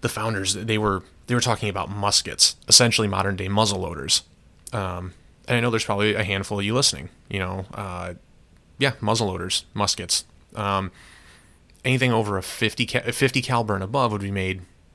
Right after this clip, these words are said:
illegal 'cause no one needs that. Well, howdy do, folks. Do you know what most muzzle loaders shoot? It's a fifty caliber.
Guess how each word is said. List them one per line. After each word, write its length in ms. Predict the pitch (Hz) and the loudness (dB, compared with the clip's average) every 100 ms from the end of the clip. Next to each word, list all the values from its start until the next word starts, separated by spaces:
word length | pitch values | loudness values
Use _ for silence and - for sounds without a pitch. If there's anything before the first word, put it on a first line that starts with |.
| - | -4
illegal 480 | 120 107 101 95 - - | -2 0 0 -4 -14 -4
'cause 160 | - 98 | 0 2
no 120 | 101 | 2
one 120 | 92 | 2
needs 220 | 95 92 | -2 -2
that. 240 | - 78 - - - - - | -6 -8 -12 -20 -20 -20 -4
Well, 480 | 123 139 143 135 - | -2 0 0 -2 -6
howdy 420 | - - 123 120 | -10 -2 0 2
do, 180 | 110 101 | 0 -2
folks. 480 | 90 95 92 - - - _ | -2 -4 0 -2 -2 -10 _
Do 100 | - | -4
you 60 | 98 | 0
know 100 | 104 | 2
what 240 | 127 95 | 2 0
most 460 | 98 95 101 - 101 | -2 -4 -2 -2 -4
muzzle 420 | 90 90 104 104 | -2 0 0 2
loaders 300 | 107 113 113 | 0 0 0
shoot? 360 | - 110 170 - - - - - - - - - - - - - - - | 2 0 -2 -6 -20 -20 -20 -20 -20 -20 -20 -20 -20 -20 -20 -20 -12 -6
It's 160 | 117 | -2
a 60 | - | 0
fifty 280 | - 107 101 | 0 -2 -2
caliber. 460 | 110 92 90 76 | -2 -2 -4 -10